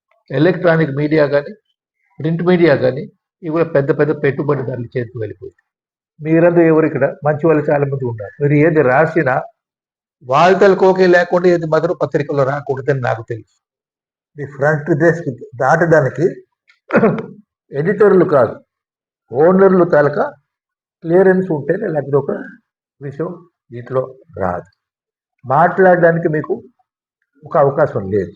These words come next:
స్వేచ్ఛ లేదు, స్వేచ్ఛ అంటూ లేదు. అంటే మనం స్వాతంత్రం సంపాదించి ఇన్ని యాతనలు పడి ఇంతవరకు వచ్చిన తర్వాత ఇదేనా మనకి ఇవాళ మిగిలి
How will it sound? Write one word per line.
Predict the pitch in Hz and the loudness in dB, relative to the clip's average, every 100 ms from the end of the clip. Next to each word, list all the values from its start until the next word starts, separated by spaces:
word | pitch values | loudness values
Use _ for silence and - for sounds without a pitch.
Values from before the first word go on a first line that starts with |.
| _ | _
స్వేచ్ఛ | 143 135 139 139 113 | 0 0 -2 -8 -4
లేదు, | 101 92 - _ - _ _ _ _ _ _ _ | -4 -6 -16 _ -20 _ _ _ _ _ _ _
స్వేచ్ఛ | 147 143 113 139 | 0 0 2 -2
అంటూ | 127 113 117 | -2 -2 0
లేదు. | 107 - - _ _ _ _ _ _ | 0 -2 -14 _ _ _ _ _ _
అంటే | 170 165 170 | -6 -2 2
మనం | 170 - | 0 2
స్వాతంత్రం | 147 160 165 180 165 147 160 - _ _ _ _ 139 | 2 2 2 0 0 -2 -4 -6 _ _ _ _ -12
సంపాదించి | 127 165 139 120 - 180 - _ _ _ _ _ _ _ _ _ _ _ _ _ _ _ 147 | -2 0 0 -4 -6 -12 -12 _ _ _ _ _ _ _ _ _ _ _ _ _ _ _ -8
ఇన్ని | 156 165 147 - 127 | -2 0 0 -2 -2
యాతనలు | 131 151 165 143 135 131 | 0 2 -2 -4 -4 -4
పడి | 139 123 | -4 -2
ఇంతవరకు | 143 131 131 113 | 0 0 0 -6
వచ్చిన | 113 123 117 | -6 -6 -4
తర్వాత | 101 127 120 117 - - _ _ _ - | 0 0 0 -4 -8 -14 _ _ _ -14
ఇదేనా | 139 156 165 147 | -4 0 0 0
మనకి | 139 131 135 | -2 -4 -4
ఇవాళ | 131 120 | -4 -4
మిగిలి | 120 113 | -8 -10